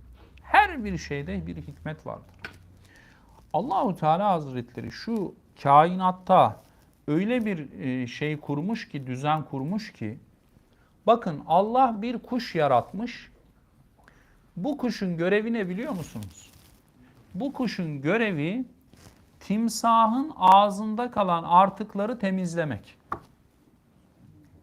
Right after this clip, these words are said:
Allah bunun için kuş yaratmış.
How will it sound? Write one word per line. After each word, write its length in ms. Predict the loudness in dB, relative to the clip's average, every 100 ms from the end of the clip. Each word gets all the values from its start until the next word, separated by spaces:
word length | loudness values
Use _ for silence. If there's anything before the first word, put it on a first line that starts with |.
| _ _ _ _ _ _ _ _ _ _ -20 -20 -20 _ _ -6
Allah 440 | -6 -4 -2 -2 -2
bunun 240 | -4 -2
için 300 | -2 -4 -6
kuş 280 | -4 -6 -6
yaratmış. 640 | -6 -6 -10 -16 -20 -20